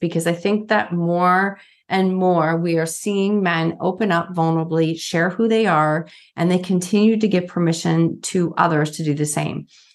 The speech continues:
David Wood is a former consulting actuary to Fortune one hundred companies.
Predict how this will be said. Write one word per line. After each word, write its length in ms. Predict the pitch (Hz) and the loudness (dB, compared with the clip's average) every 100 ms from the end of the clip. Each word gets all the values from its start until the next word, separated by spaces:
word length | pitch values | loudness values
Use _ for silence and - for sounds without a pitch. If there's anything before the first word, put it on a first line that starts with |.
| _ | _
David 300 | - 190 269 | 0 2 2
Wood 340 | 240 185 180 - | 2 2 2 0
is 160 | 175 175 | -2 -2
a 140 | 180 | -4
former 320 | - 165 180 214 | -2 0 2 0
consulting 840 | 262 262 180 165 190 180 185 - - | 0 2 2 0 0 0 -2 -4 -2
actuary 640 | 165 165 - 151 131 151 - | -2 -2 -2 0 0 -2 -4
to 180 | 180 165 | -6 -8
Fortune 760 | - 180 180 - 233 254 262 - - _ | -4 -2 -2 -2 0 0 -2 -10 -20 _
one 260 | 180 180 | 2 2
hundred 320 | 175 180 170 175 | 2 0 0 -2
companies. 560 | 160 160 139 101 - | -4 -2 -2 -4 -8